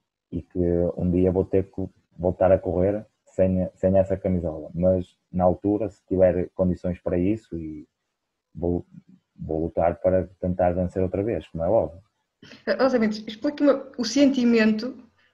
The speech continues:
Speaker 2: no, no seu caso concreto, que é campeão nacional, e é a bandeira no Minho, eh, e, e a leva pa-, para o país todo,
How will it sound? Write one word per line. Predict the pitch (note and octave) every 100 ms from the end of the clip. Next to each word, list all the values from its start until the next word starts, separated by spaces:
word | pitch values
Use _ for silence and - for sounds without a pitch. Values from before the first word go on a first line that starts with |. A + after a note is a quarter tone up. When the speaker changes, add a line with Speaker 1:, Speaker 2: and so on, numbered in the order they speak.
| _ -
Speaker 2:
no, | G#3
no | G#3+ A3
seu | A3
caso | A3 G3+ G#3
concreto, | G#3 G#3+ F#3+
que | F#3
é |
campeão | F3 F3 F#3+ G3
nacional, | G3+ G#3+ G3 G3 G3 G3 F#3+ - - _ -
e | G3
é | G3 G3 G3 F#3+ F#3+ F#3+ F#3 F#3 - -
a |
bandeira | G#3 A3 A3+ A3+ G#3+
no | A3 A3
Minho, | A3 A3 G#3+ G3 F3+ F#3+
eh, | G3 F#3+ - -
e, | A3 G#3+ A3+
e | A3
a |
leva | G#3+ A#3 G#3+ G3+
pa-, | G#3 G3+
para | - G3+
o | G3
país | G#3 G3+ -
todo, | G#3 G#3+ G#3+ G#3+ -